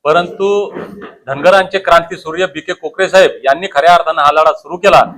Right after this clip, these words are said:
तेव्हापासून हजारो बांधवांनी आमच्या शेकडो आंदोलनांमध्ये सहभागी होऊन हा लढा तेवत ठेवलाय. आता हा शेवटचा लढा,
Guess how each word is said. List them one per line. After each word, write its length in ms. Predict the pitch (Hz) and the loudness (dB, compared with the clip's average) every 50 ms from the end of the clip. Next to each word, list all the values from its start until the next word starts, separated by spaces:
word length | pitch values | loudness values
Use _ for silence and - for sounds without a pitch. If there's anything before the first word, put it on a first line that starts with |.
| - - - _ - | -20 -20 -16 _ 2
तेव्हापासून 520 | 170 175 190 208 208 214 202 - 208 202 | 4 6 6 4 4 4 2 0 0 -2
हजारो 420 | 156 123 131 135 170 180 190 196 190 | -2 -2 2 4 4 4 6 4 4
बांधवांनी 580 | 190 165 170 170 170 185 202 202 196 196 196 | 4 2 2 4 4 2 4 4 2 0 0
आमच्या 460 | 190 185 180 - - 180 185 190 190 - - - _ _ _ | 0 0 0 -2 0 2 4 4 4 0 -4 -14 _ _ _
शेकडो 320 | - - 156 147 170 190 | -8 -6 -6 -2 2 2
आंदोलनांमध्ये 840 | 196 185 170 170 175 185 190 190 190 190 190 190 190 190 180 180 160 | 4 4 2 2 0 2 2 2 2 2 0 2 0 0 0 0 -4
सहभागी 460 | - 170 170 165 165 160 156 156 165 | 0 2 2 4 4 4 2 2 0
होऊन 340 | 160 139 135 151 180 208 214 - _ _ _ _ _ _ - | -2 -2 0 0 -2 -2 -6 -10 _ _ _ _ _ _ 0
हा 120 | 151 170 185 | 2 4 4
लढा 380 | 190 180 180 180 190 208 208 - - _ _ _ | 6 6 6 6 6 4 2 0 -2 _ _ _
तेवत 220 | 160 160 170 196 | 0 2 4 2
ठेवलाय. 640 | 202 202 - 156 147 147 151 156 160 180 208 208 - - - - _ _ | 2 0 0 0 0 2 4 4 4 4 4 2 -2 -10 -18 -20 _ _
आता 380 | 135 135 151 - - - 226 226 | 0 0 0 0 2 4 4 4
हा 380 | 190 160 175 190 202 208 214 - - - | 6 4 4 4 6 4 4 0 -2 -8
शेवटचा 460 | - 156 156 165 202 208 202 - 220 | -2 0 2 4 4 2 4 4 4
लढा, 480 | 208 196 185 196 202 160 - - - | 4 6 6 6 6 4 4 0 -6